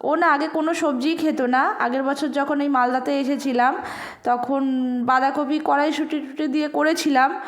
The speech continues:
ও সেটা খেয়ে যে ওর কী ভালো লেগেছে, ও তারপর থেকে ও খালি বাঁধাকপি,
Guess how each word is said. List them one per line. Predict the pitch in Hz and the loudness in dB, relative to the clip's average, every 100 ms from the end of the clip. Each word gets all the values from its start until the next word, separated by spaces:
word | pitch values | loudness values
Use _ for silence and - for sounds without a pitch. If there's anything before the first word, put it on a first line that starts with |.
| - - - | -12 -10 -4
ও | 285 | -2
সেটা | 294 302 302 | -2 -2 -2
খেয়ে | 302 311 | 0 0
যে | 302 | 2
ওর | 311 | 0
কী | 311 330 | 0 -2
ভালো | 285 320 320 | 0 2 2
লেগেছে, | 320 285 277 277 | 2 -2 -2 -2
ও | |
তারপর | 277 262 262 269 | 0 0 0 -2
থেকে | 294 269 | -4 -2
ও | 277 269 269 262 247 - - | 0 0 0 -2 -6 -12 -6
খালি | 269 262 | -4 2
বাঁধাকপি, | 247 240 254 247 269 277 | 2 2 0 -2 -2 -4